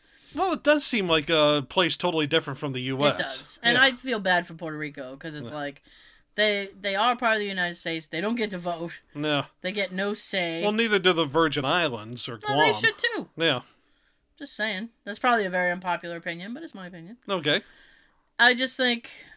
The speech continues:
Speaker 2: um,
Speaker 1: No, I'm sure it's very popular there.
Speaker 2: <laughs> I know, right?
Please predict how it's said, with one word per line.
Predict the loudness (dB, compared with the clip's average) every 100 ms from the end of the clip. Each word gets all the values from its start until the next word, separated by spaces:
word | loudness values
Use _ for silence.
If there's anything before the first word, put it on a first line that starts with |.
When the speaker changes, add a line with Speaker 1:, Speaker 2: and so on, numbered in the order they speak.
| -16 -10
Speaker 2:
um, | -8 -6 -8 2
Speaker 1:
No, | 6
I'm | 6
sure | 6 4 4
it's | 6
very | 4 6
popular | 8 8 8 0 0
there. | 2 2 2 0 -6 -4
Speaker 2:
<laughs> | -2 4 4 6 4 6 4 4 0 -4 -4 -6 -8 -6
I | -6
know, | -4 -4 -6 -8
right? | -12